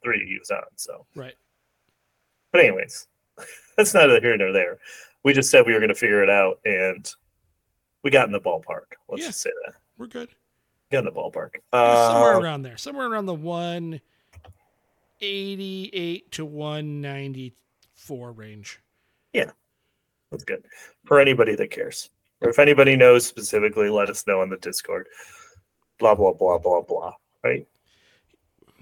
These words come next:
Speaker 2: I think it was Beverly Hills Cop three because I don't think he was here for any of our theme seri-, theme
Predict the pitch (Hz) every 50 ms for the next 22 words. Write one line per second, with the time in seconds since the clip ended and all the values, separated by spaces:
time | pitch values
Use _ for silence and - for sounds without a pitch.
0 | - _ _ _ _ 69 71 64 64 _ _ _ _ _ _ _ _ _ _ _
1 | _ _ - 135 - - 190 175 185 190 165 156 147 127 165 151 147 156 143 143
2 | 143 135 - - 143 135 - - 147 151 156 151 147 139 - _ _ _ _ _
3 | _ _ _ _ _ _ _ _ _ _ _ _ _ _ - 95 _ _ _ _
4 | _ _ _ _ _ _ _ _ - 151 - - - 165 175 165 156 147 147 147
5 | 139 127 - - _ _ _ _ _ - 151 147 165 175 165 - 190 185 - -
6 | - 170 160 143 - - 165 160 139 - 160 175 - 170 156 151 147 131 143 135
7 | - _ - - 151 151 147 135 - - 135 127 135 - - - 151 151 147 139
8 | 131 117